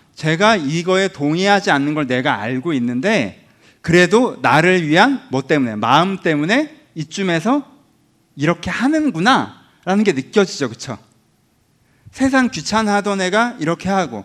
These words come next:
그렇게 안 하던 애가 저렇게 하고. 그쵸? 이게 신앙적으로 뭐예요?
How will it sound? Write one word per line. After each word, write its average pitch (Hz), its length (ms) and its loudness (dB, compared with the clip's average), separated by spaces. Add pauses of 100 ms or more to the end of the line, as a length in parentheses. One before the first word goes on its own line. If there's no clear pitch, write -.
(280)
그렇게 185 240 -6
안 143 220 -4
하던 196 260 0
애가 185 260 0
저렇게 156 360 -6
하고. 180 340 -2 (1400)
그쵸? 135 260 -16 (640)
이게 196 440 -4
신앙적으로 233 600 0
뭐예요? 139 400 -2